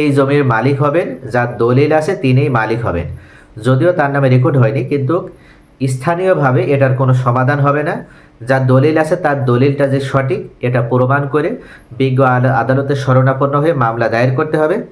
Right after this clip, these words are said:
তাহলে কোর্ট থেকে যখন যাচাই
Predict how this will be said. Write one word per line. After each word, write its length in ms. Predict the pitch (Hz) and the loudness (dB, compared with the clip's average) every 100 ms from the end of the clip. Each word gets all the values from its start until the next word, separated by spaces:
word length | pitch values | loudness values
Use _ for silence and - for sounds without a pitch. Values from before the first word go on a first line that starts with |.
| - _ _ _ _ | -20 _ _ _ _
তাহলে 320 | 147 165 190 127 123 - - - - | -2 0 2 0 -2 -10 -20 -20 -4
কোর্ট 180 | 170 185 180 | -2 0 -4
থেকে 240 | 185 180 185 247 - - 123 | -4 -2 -2 -2 -8 -14 -2
যখন 240 | 127 127 131 123 | 0 2 0 0
যাচাই 360 | 117 117 139 | 0 0 0